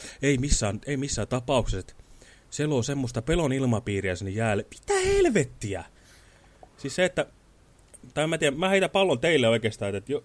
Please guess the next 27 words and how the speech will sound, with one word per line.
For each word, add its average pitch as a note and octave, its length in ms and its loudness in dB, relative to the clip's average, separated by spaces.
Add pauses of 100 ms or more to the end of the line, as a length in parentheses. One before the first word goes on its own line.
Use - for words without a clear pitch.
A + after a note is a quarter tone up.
(120)
että B2 200 -8
kun A#2+ 140 -6 (100)
mulla C#3 360 -2
ei C3+ 60 2
nyt C#3 200 -8 (680)
takuuvarmaa C3+ 540 2
faktaa A2 380 0
tästä F#2 260 -6
oo. F2 160 -6 (540)
Mutta D#3+ 480 -2
mä B2 200 0
väitän, D3 400 2 (140)
että A#2+ 220 -4
naiset, B2+ 460 -2
naisetkin C3+ 400 -4
haluais A2+ 340 0
pelata A2+ 340 0
sitä - 120 -8
samoilla A2+ 400 -2
säännöillä G2+ 500 -2
ja G2 220 -2
ajatellaan A2 300 0
niinku G2+ 200 -6 (360)
tasa-arvoa G#2+ 560 0 (280)
maailmassa, A2 420 -4
kun G#2 160 -6
eletään, G2 400 -2